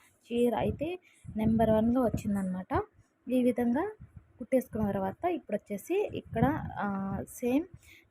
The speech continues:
ఇక్-, మళ్ళీ కుర్చీ అయితే పెట్టాలి. ఇది అయితే ఒకటి మనం తీసుకునే క్వాల్-, క్లాత్ ఒకటి, ఆ, దానికి సెట్ అయ్యే బ్లౌజ్ కూడా,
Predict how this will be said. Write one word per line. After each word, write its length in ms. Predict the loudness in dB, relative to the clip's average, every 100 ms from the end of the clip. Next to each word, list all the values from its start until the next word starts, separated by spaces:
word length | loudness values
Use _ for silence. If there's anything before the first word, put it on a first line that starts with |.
| -14
ఇక్-, 340 | -14 -12 -6
మళ్ళీ 300 | -2 0 -2
కుర్చీ 320 | -2 -4 0 0
అయితే 200 | 0 -2
పెట్టాలి. 520 | -6 -6 -6 -4 -2 -2 -4 _ -20 -20 _
ఇది 120 | 2
అయితే 220 | 2 2 0
ఒకటి 320 | -2 -2 -2 -2 -4
మనం 200 | 0 0
తీసుకునే 440 | 0 -2 -4 0 0
క్వాల్-, 460 | 0 -4 -2 -2 -6 _ _ _ _
క్లాత్ 480 | -4 -2 -2 -6 -4 -2 -2 -4
ఒకటి, 340 | -8 -6 -4 -2 -2 -6 -18 -18 -10
ఆ, 40 | -4 -2 0 -2 -2
దానికి 400 | 0 2 0 -2
సెట్ 360 | -2 -2 2
అయ్యే 400 | 4 6 6 4 0
బ్లౌజ్ 360 | 0 2 0
కూడా, 300 | 0 2 2